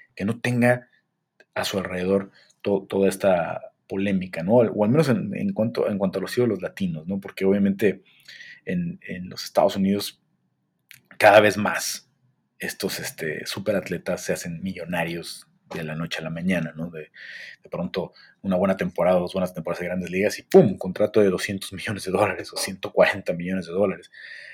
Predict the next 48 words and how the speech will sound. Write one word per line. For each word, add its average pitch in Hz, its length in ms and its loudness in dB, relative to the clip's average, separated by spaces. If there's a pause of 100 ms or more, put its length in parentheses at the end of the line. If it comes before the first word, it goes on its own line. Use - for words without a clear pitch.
(140)
Entonces 98 280 -4
ya 117 140 10
pen-, 120 200 4
ya 123 120 10
de 123 80 10
pronto 120 260 6
los 95 160 0
contratos 107 400 0
de 92 60 0
cien 104 140 -2
millones 107 220 2
de 90 40 -2
dólares 101 220 2
salen 101 180 2
cada 101 220 10
verano, 90 340 4
¿no? - 140 -4
Así - 160 -2
de 185 160 -4
cinco, 233 320 2
seis, 190 260 4
pum, 214 320 4
pum, 190 220 6
pum, 196 220 4
pum, 185 200 2
pum, 185 220 0
en 113 80 0
el 107 100 -2
béisbol, 127 420 8
en 95 120 0
el, 90 200 -12 (460)
este, - 280 -8
en 92 120 -2
el 90 80 -2
fútbol 117 240 4
americano, 104 440 2
etcétera, 95 340 -6
etcétera, 87 360 -4
¿no? 139 140 -6
Los - 180 -2
quinientos 107 580 0
millones 95 360 2
de 92 40 2
dólares 98 300 2
que - 100 -14
le 85 100 -10
dieron 98 280 0
a, 80 140 -10